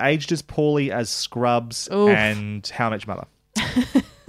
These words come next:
Speaker 1: Tuca and Bertie has been
Speaker 2: Mm.
Speaker 1: cancelled by Netflix after just one season. This is sort of the animated, I'm not gonna say spin-off of BoJack Horseman, maybe spiritual successor, spiritual partner, Bojack,
Speaker 2: Mm-hmm.
Speaker 1: BoJack Horseman.
Speaker 2: Yep.
Speaker 1: Um, yeah,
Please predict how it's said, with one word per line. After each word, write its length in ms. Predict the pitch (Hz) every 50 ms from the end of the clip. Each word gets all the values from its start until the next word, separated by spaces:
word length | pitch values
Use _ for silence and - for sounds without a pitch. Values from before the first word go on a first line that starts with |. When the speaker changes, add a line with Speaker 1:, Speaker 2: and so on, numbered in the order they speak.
| 262 254 - _ _ -
Speaker 1:
Tuca 400 | - 233 247 262 - 247 240 -
and 240 | 202 185 165 151 135
Bertie 720 | - 156 170 208 233 226 - - 127 113 101 95 123 127 -
has 200 | - - 139 190
been 220 | 196 226 277 349 403
Speaker 2:
Mm. 160 | 427 440 427
Speaker 1:
cancelled 500 | 165 175 - - 320 302 262 214 202 190
by 160 | 202 202 202
Netflix 560 | 185 151 143 143 - - - 151 143 - - -
after 280 | 101 123 117 - - 127
just 360 | 117 - - 185 180 - - -
one 600 | - 185 196 175 185 214 214 208 202 202 175 -
season. 800 | _ - - - - 214 214 233 240 226 208 208 147 113 101 92 - - _ _ _ _
This 140 | 160 147 139
is 100 | 170 151
sort 160 | - 185 170
of 80 | 165 147
the 160 | 156 151 -
animated, 680 | - 139 143 151 147 147 147 147 143 143 135 123 117 - -
I'm 60 | 135 143
not 60 | 156
gonna 80 | 160
say 100 | 147 - 147
spin-off 360 | - - - 127 123 123 120
of 80 | 135 120
BoJack 260 | 127 131 127 135 127
Horseman, 360 | - 139 131 127 - 156 147
maybe 160 | 135 120 113 113
spiritual 720 | - - - 127 120 120 - - 127 120 113 113 104 - - - - _ -
successor, 560 | - 123 - - - - 123 120 123 - 143
spiritual 560 | - - - 139 131 131 - - 123 110 104
partner, 520 | - - - - 123 120 - - 156 160 156
Bojack, 300 | 147 156 156 - - 233
Speaker 2:
Mm-hmm. 180 | 226 - -
Speaker 1:
BoJack 200 | 151 147 156 151
Horseman. 320 | - 160 160 156 - 170 175
Speaker 2:
Yep. 180 | 233 254 349 392 - - - - _ -
Speaker 1:
Um, 520 | 131 131 131 135 135 135 135 135 135 131 131
yeah, 640 | 131 117 113 117 120 143 156 147 117 95 80 90